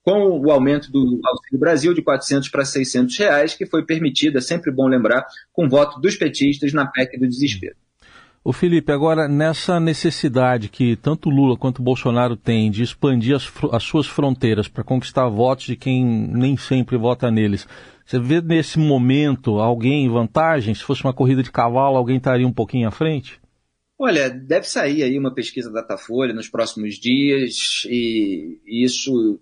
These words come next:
Speaker 1: em relação às pesquisas, e obviamente, principalmente no meio bolsonarista, n-, não se acredita muito em pesquisa, a não ser quando dá um resultado positivo, né? É, mas você tem,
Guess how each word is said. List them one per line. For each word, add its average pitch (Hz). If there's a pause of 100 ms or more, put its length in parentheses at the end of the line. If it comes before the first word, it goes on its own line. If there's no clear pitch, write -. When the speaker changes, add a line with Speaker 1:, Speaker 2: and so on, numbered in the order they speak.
(160)
Speaker 1:
em 254
relação 190
às 139
pesquisas, 127
e 127
obviamente, 123 (220)
principalmente 127
no 127
meio 120
bolsonarista, 117
n-, 107 (100)
não 120
se -
acredita 120
muito 127
em 113
pesquisa, 143
a -
não 131
ser 135
quando 147
dá 139
um 143
resultado 135
positivo, 123
né? 127 (720)
É, 113
mas 190
você 254
tem, 208